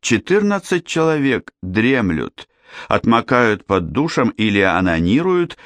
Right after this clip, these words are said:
и хоть бы один подошел к чертову телефону. "Ну что, никто не способен?"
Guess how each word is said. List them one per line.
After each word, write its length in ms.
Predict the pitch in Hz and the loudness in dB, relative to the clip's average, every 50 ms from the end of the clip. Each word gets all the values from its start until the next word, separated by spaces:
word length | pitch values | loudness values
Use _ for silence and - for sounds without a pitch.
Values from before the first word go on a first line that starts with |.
| - - | -8 -2
и 80 | - 123 | 0 0
хоть 220 | 117 - 156 135 | 2 2 0 0
бы 180 | 110 95 135 135 | 2 2 2 4
один 380 | 127 131 123 123 170 196 180 | 2 2 0 -2 -2 -2 -2
подошел 520 | 143 - 127 107 110 104 - - 110 113 104 | 0 0 0 2 0 0 0 2 0 0 0
к 100 | - - | -2 -6
чертову 500 | - - 110 98 98 92 - 95 92 90 | -2 0 2 2 2 2 0 0 0 0
телефону. 600 | 80 - 85 76 69 60 - - - 53 57 - _ _ _ _ _ _ _ _ _ _ _ _ _ _ _ - | -2 -2 -2 -2 -2 -4 -4 -6 -6 -6 -8 -8 _ _ _ _ _ _ _ _ _ _ _ _ _ _ _ 0
"Ну 220 | - 113 147 160 | 2 2 2 2
что, 440 | 143 - - - 139 107 95 80 - _ _ _ - | 0 -2 -2 0 2 2 2 0 -2 _ _ _ 0
никто 380 | - 123 135 - - - 180 170 | 2 2 2 2 0 0 2 2
не 140 | 151 147 | 2 2
способен?" 680 | 139 139 - 135 135 123 - 170 180 165 120 95 82 - | 2 0 0 -2 -2 0 0 -2 0 0 0 0 0 -2